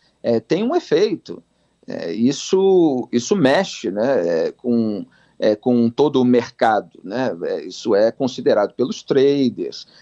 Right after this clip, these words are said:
afeta o custo dos títulos do governo. É, então ele deveria ter mais responsabilidade, mas,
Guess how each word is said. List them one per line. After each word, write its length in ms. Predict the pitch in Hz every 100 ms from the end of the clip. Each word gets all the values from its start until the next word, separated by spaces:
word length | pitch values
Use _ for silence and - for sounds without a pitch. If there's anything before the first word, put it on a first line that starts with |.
| _
afeta 460 | - 104 120 113
o 60 | 120
custo 400 | - 123 117 -
dos 200 | 120 120
títulos 440 | 120 - - 117
do 100 | 107
governo. 800 | 127 226 135 131 151 135 120 110 - _ _
É, 520 | - 117 110 110 - -
então 320 | 165 196 220
ele 100 | 262
deveria 380 | 269 240 208 226
ter 280 | 220 220
mais 360 | 190 190 208 208
responsabilidade, 1200 | 196 202 - 202 202 - 202 220 190 160 165 113 101
mas, 480 | 117 - 320 -